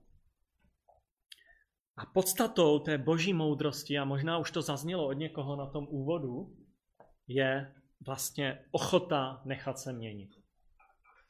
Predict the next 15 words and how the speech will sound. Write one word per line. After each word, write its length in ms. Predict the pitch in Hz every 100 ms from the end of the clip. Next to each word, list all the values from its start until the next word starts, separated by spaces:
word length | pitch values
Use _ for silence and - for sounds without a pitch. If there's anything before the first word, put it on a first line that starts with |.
| - 131
Moudrost 500 | 139 165 160 170 123
hůry 260 | 139 139
je 100 | 143
ochotná 520 | 143 - 143 151 143
dát 260 | 131 127 123
se 100 | 135
přesvědčit. 680 | 135 120 - 117 - 107 - _ _ _ _ _ _ _ _ _ _ _ _ 143 -
Podstata 800 | 170 175 - 180 - 135 135 135 - 131
moudrosti 580 | 135 135 135 - -
je 200 | 127 120 -
ochota 720 | 151 - 180 - 120 117 156 _ _ _ _ - - - _ -
nechat 360 | 143 - 147
se 140 | - 139
měnit. 480 | 135 120 101 - _ _ _ -
Ochota 640 | - 185 175 160 156